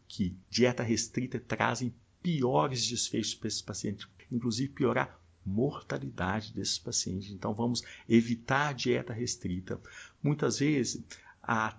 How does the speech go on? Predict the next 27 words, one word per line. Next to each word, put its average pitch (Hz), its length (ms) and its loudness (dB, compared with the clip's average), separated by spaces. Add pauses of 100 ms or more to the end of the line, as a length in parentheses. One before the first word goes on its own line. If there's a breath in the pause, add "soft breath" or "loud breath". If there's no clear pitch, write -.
taxa 180 300 2
de 139 100 -6
proteína 113 760 -2
e 107 80 -6
qual 170 340 4
proteína 107 520 0
dá, 127 340 2 (180 loud breath)
a - 60 -2
gente 139 140 -2
vai 147 140 2
precisar 151 600 2
da 180 180 0
ajuda 113 520 -4 (220 loud breath)
da 127 80 8
equipe 120 440 2 (220)
multidisciplinar, 117 960 0
do 120 100 -2
nutricionista, 123 920 -2 (140 loud breath)
para 131 340 2
nos 135 200 2
ajudar 107 520 2
aí 95 200 -2 (180 loud breath)
em 117 80 2
relação 107 600 0 (200 soft breath)
a 110 180 2
esse 95 240 -2
cenário. 82 720 0